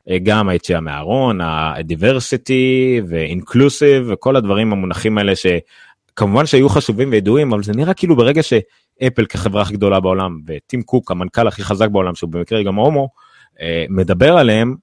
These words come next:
בנלהבות, זה גם מחלחל לכל שאר המקומות. עכשיו, הוא גם מודה בזה שאפל לא עושה מספיק. אוקיי, אפל לא, לא עושה מספיק בקטע הזה, ה-diversity reports שלהם לא משהו, אבל, אה,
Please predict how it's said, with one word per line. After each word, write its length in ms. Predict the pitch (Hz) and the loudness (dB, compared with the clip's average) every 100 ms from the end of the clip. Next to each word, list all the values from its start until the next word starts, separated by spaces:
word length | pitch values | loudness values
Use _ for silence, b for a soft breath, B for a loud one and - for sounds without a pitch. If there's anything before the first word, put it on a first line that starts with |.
| _ | _
בנלהבות, 680 | 82 87 92 131 190 175 - _ _ | -8 -4 -2 2 2 0 -6 _ _
זה 220 | 92 95 | -6 -2
גם 200 | 104 101 | 0 -2
מחלחל 380 | 98 90 - 92 | -2 -4 -2 -2
לכל 300 | 87 - 90 | 0 0 -2
שאר 300 | - 87 85 | -2 -4 -2
המקומות. 520 | 80 - 73 67 _ | -4 -10 -12 -14 _
עכשיו, 220 | - 92 87 - | -12 -10 -10 -12
הוא 140 | 90 | -4
גם 120 | 95 | -2
מודה 200 | 95 135 | 0 0
בזה 240 | 190 165 147 | -2 -2 -4
שאפל 300 | - 117 117 | -2 -2 2
לא 100 | 98 | 4
עושה 200 | 101 101 | 4 0
מספיק. 440 | 95 - - - _ _ _ - | -2 -6 -10 -12 _ _ _ -10
אוקיי, 240 | 107 113 - | -4 -4 -4
אפל 140 | - | -4
לא, 680 | 92 117 117 104 98 87 82 - b b b | 0 4 4 4 2 0 -4 -10 b b b
לא 120 | 113 | 0
עושה 180 | 123 127 | 2 0
מספיק 280 | 107 - 95 | -2 -4 -6
בקטע 360 | 82 - 127 | -4 -2 -2
הזה, 200 | 127 120 | 0 0
ה-diversity 680 | 101 80 85 110 - - 90 | -2 -2 -4 -4 -6 -6 -6
reports 260 | 85 87 - | -6 -8 -10
שלהם 280 | 78 76 82 | -10 -10 -4
לא 120 | 147 | -2
משהו, 440 | 147 127 131 107 - | -2 -2 -2 -4 -6
אבל, 440 | 78 82 82 82 | -8 -6 -4 -4
אה, 200 | 80 82 | -4 -6